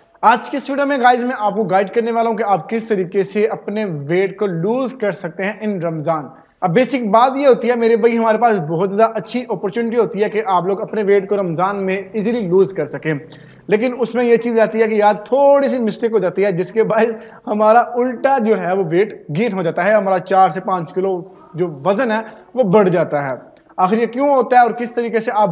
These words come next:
बासानी बहुत ज़्यादा weight अपना रमज़ान में lose कर सकते हैं, इसी चीज़ के बारे में बात करूंगा और आपको step by step हर चीज़ समझाऊंगा। But उससे पहले मैं आप लोगों से छोटी सी request करूंगा,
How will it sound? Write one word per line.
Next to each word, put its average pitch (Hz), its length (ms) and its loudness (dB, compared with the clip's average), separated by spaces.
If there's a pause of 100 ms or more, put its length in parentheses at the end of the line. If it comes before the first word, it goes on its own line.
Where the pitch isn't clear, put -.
बासानी 240 500 0
बहुत 180 240 0
ज़्यादा 269 240 4
weight 220 140 4
अपना 202 280 -4 (380)
रमज़ान 202 480 0
में 262 120 -2
lose 196 320 2 (100)
कर 214 120 0
सकते 214 260 -8
हैं, 214 160 -4
इसी 220 200 -6
चीज़ 185 280 -6
के 196 80 2
बारे 175 200 -2
में 160 80 -6
बात 160 220 0
करूंगा 196 260 -4
और 190 200 -2
आपको 185 280 -4
step 220 360 0
by 190 120 2
step 185 360 0
हर 170 140 0
चीज़ 170 160 -6
समझाऊंगा। 151 500 -4 (380)
But 190 100 2 (140)
उससे 247 220 0
पहले 240 280 4
मैं 233 60 -2
आप 196 180 2
लोगों 190 140 -4
से 190 140 -4
छोटी 240 280 2
सी 240 100 -2
request 202 320 0
करूंगा, 202 220 -2